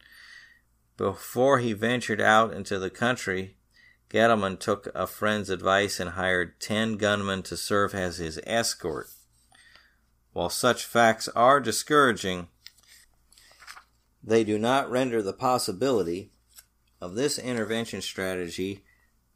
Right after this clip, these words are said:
out of the question. Members of the media like Gettleman regularly visit Somalia as well as many other war-torn regions around the world.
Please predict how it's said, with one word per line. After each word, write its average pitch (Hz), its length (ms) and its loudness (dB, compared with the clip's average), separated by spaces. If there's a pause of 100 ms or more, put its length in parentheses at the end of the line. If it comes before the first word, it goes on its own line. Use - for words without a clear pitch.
out 104 200 6
of 104 80 -6
the 117 80 -2
question. 135 560 0 (480)
Members 120 420 0
of 110 280 -2
the 98 100 -4
media 113 420 0
like 95 240 0
Gettleman 107 480 0
regularly 117 460 0
visit 92 320 -4
Somalia 92 580 -2
as 90 220 -6
well 107 200 2
as 95 140 -4
many 113 260 -2
other 104 200 2
war-torn 101 540 0
regions 92 440 -2
around 90 300 0
the 95 60 -4
world. 120 420 4